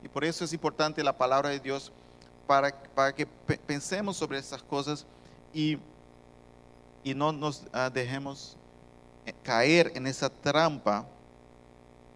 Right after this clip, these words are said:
que, que muchas veces pasa en medio del pueblo de Dios.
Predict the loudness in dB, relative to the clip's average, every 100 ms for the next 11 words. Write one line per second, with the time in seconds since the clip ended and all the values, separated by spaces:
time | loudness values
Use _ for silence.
0 | -20 -8 2 4 4 2 -4 -18 -20 -20
1 | -6 -2 0 0 0 -2 -6 2 4 4
2 | 2 -4 -6 -6 -18 -20 -20 -14 -10 -4
3 | -4 -4 -6 -6 -14 -20 -20 -20 -8 -6
4 | -6 -2 -2 -2 -6 -8 -14 -20 -14 -12
5 | -10 -8 -8 -12 -20 -20